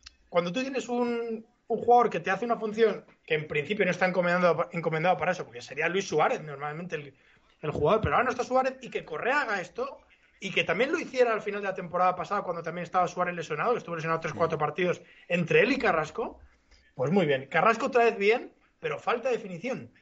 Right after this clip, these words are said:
Speaker 1: Hay que, es el único pero de Carrasco, porque Carrasco físicamente los controles que hizo en la primera parte fueron de,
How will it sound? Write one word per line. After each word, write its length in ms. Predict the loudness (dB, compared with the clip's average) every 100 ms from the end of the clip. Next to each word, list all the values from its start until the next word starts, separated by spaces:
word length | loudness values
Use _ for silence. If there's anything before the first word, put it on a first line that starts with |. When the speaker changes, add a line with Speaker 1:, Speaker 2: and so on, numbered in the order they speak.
| _ _ _
Speaker 1:
Hay 160 | -2 2
que, 280 | 2 -2 -6 -20 -20 _
es 300 | -10 -2 0
el 60 | 2
único 260 | 4 4
pero 200 | 4 4
de 60 | 0
Carrasco, 380 | -8 -12 -14 -12
porque 180 | -8 -6
Carrasco 600 | -4 -4 2 0 0 _ _ _ _ _
físicamente 500 | -8 -4 -2 -2 -4
los 100 | -8
controles 380 | -12 -12 -8 -4
que 100 | 0
hizo 80 | 2
en 40 | 2
la 80 |
primera 320 | 2 0 -2 -4
parte 300 | -8 -8 -8
fueron 300 | -4 -4 -2
de, 260 | -6 -8